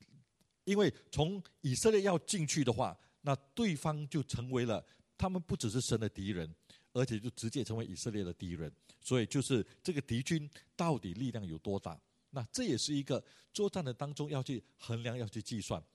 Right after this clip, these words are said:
就像耶稣说，哦，当，啊，当你要去攻打一个国的时候，你会先坐下来计算到底，啊，军力如何。那我们说靠着神是，这是一个层面，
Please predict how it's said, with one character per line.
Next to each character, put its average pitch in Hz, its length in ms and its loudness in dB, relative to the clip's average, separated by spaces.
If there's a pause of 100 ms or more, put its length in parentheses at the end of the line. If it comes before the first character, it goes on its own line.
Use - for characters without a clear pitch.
(220)
就 165 100 2
像 143 160 0
耶 143 100 2
稣 139 160 -2
说， 123 240 0 (200)
哦， 82 200 -6
当， 143 300 -2 (400)
啊， 131 120 -6
当 156 200 2
你 120 60 4
要 117 100 6
去 139 100 2
攻 151 240 -2
打 90 160 -2
一 120 60 -2
个 110 120 -2
国 101 220 0
的 95 60 0
时 101 60 -4
候， 98 80 -4
你 110 120 -6
会 147 140 -4
先 147 160 -6
坐 135 160 -6
下 110 140 -6
来 87 100 -6
计 123 180 -6
算 98 240 -4 (400)
到 143 140 2
底， 90 300 -4 (400)
啊， 92 140 -6
军 156 220 0
力 151 100 2
如 104 220 -4
何。 80 240 -10 (300)
那 - 160 -12 (160)
我 170 140 0
们 233 80 -4
说 214 200 2 (160)
靠 208 200 2
着 165 100 0
神 110 260 -4
是， - 300 -2 (180)
这 170 140 -2
是 156 140 -4
一 131 100 -6
个 123 80 -2
层 98 180 -8
面， 101 160 -6